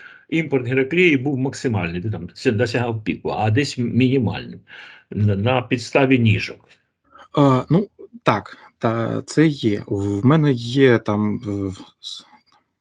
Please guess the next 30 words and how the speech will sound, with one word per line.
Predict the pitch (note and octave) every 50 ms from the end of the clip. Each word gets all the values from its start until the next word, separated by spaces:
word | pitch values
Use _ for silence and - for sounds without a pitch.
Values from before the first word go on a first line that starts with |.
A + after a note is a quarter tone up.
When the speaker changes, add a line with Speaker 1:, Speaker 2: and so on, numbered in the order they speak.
| _ _ _ _ _ _ _ _ _ _ _ _ _ _ _ _ _ _ _ _
Speaker 2:
в | -
мене | A2+ A#2 A#2+
є | A2+ A#2+
стаття, | A#2 - - - - F#3+ A3
в | G3+
якій, | E3 A#2+ - - A2+ G#2+ G#2 G#2+ - -
е, | A#2 A2 G#2+
я | G#2 G2+ A#2+ A#2 A2
проводжу | - B2+ A2+ A#2+ A#2+ A#2 A#2 A#2 A#2 -
такі | - - A2 B2 A#2 A#2
результати | A2+ G#2+ A#2+ A#2+ A#2 B2 A#2 A#2 - A#2+
розрахунків | A2+ G#2+ A2+ A#2+ A2+ A2 - C3 A#2 A2 - - A2 G#2 G2+ - _ - - - - - - - _ -
для, | - G#2+ G#2+ A2+ G#2+ G#2 G#2 G#2 G#2+ - - -
для | A#2 A2 A#2 A2
хори | - - B2+ A#2 A2+ A#2
Ольвії. | - - C3 A#2+ A2+ G#2+ G2 G2+ G2+ G2 G2 G2 G2 - _ _ _ _ _ _ _ _ - -
Speaker 1:
А | - C#3
де | C3+ C3 A2
вона? | F#2+ F2+ F2 G2
Speaker 2:
Е, | - - - - _ _ _ _ - - - - - _ -
в | G#3+ G#3 -
археології, | D4+ C4 - - A#3+ A#3 A3+ G3+ F#3+ F3+ D#3+ C3+ C#3
тринадцятий | B2 C#3 B2 B2 B2 A#2+ A#2+ - - - A#2+ A2+
рік. | G#2+ G#2+ G#2 G2+ G2+ - - - _ _ _ _ _ _ _ -
Speaker 1:
Ага, | B2+ C3 A#2+ C3
Speaker 2:
Е, | G2+ G2+ -
Speaker 1:
ага, | C3 A2+ A2 G#2+ G#2+
ага. | A2 A2+ A#2 - - -
Speaker 2:
там, | - G#2+ G2+ G#2 G#2 G#2+ - - - - - - - _ _ _ _ _ _ _ - - - - - _ _ _ _ _ _
е, | -